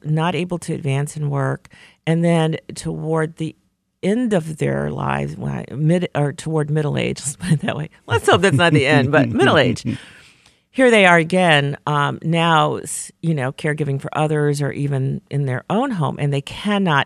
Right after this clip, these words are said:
Speaker 1: engage in the workforce actively.
Speaker 2: Yeah.
Speaker 1: Um, I often write that there's, there's these, uh, studies about what it costs a woman, the average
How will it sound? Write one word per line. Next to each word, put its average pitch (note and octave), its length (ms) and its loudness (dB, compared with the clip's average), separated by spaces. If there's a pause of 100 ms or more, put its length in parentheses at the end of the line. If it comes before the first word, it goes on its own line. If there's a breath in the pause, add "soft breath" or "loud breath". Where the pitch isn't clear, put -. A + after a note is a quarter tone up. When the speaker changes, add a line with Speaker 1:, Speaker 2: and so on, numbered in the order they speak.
Speaker 1:
engage C3+ 400 -2
in C3 80 -4
the C#3 100 -4
workforce - 840 -8 (1000)
actively. - 760 -4
Speaker 2:
Yeah. F2 180 -6 (380 loud breath)
Speaker 1:
Um, C#3 640 0 (840)
I E3 140 2
often D#3+ 360 0
write C#3 320 -2
that C#3 160 -4
there's, C#3+ 280 -2
there's C3 340 -2
these, C3 600 -8
uh, - 260 -10 (180)
studies F#3+ 640 -4
about C3+ 340 -6
what D#3 160 -2
it E3 120 -4
costs - 360 -6
a C3+ 60 -10
woman, D3 720 -2
the D3 380 -4
average D#3 500 -2